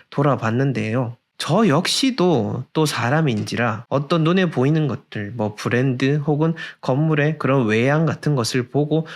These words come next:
먼저 일 차적인 감정이 들어옵니다. 그리고 그 감정을 느끼면서 다시 한번 느꼈죠. 아, 정말로 일반인들은 더 심하게 보여지는 것들에 현혹이 되어서 진짜 그 공간 자체에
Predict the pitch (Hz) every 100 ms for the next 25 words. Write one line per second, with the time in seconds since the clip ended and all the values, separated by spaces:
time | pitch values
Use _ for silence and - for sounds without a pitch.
0 | - 117 120 127 131 214 233 214 151 139
1 | - - 127 151 180 160 175 - 113 110
2 | 113 135 131 - 123 _ _ - 160 170
3 | 110 - - _ - 135 180 131 151 185
4 | 180 151 156 165 156 143 160 135 143 226
5 | 165 151 - - 107 104 - 107 - -
6 | - 113 113 113 123 151 156 139 170 180
7 | _ _ - - 180 185 196 185 139 127
8 | 131 127 117 156 202 - 202 202 196 175
9 | 175 165 - 120 151 147 143 127 113 -
10 | 110 131 - - - 135 135 160 151 117
11 | 117 113 98 110 131 123 - - - -
12 | 143 143 123 143 160 _ - 123 139 139
13 | 107 110 123 135 120 123 - 143 131 151
14 | 175